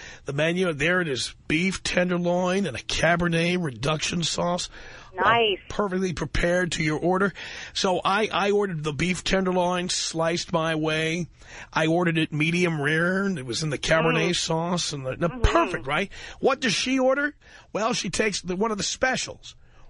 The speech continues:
Speaker 1: wild boar.
Speaker 2: Oh, my God.
Speaker 1: So after
Speaker 2: Wild
Speaker 1: she,
Speaker 2: boar?
Speaker 1: after she orders it, I said, "Do you know what wild boar is?" She did, "Well, no, but I, I wanted to try it."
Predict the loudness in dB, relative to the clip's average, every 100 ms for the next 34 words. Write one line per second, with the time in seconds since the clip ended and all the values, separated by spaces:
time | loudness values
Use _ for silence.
0 | -20 -10 -2 2 2 2 0 -2 0 2
1 | 2 0 -4 -16 -20 _ _ _ _ _
2 | _ _ _ _ _ _ 0 0 0 -2
3 | -6 -4 -2 0 0 -2 -2 -2 -2 0
4 | 0 0 -2 -2 -4 -6 -6 -2 0 0
5 | -2 -2 0 2 2 0 -2 -4 -4 -4
6 | -2 -2 -2 -2 0 0 2 2 2 2
7 | 0 2 2 0 0 2 0 0 -2 0
8 | -2 -4 -12 -12 -6 -2 -2 -4 0 2
9 | 2 0 -4 -2 0 2 0 0 0 0
10 | 0 0 0 0 0 0 0 2 4 2
11 | 0 -4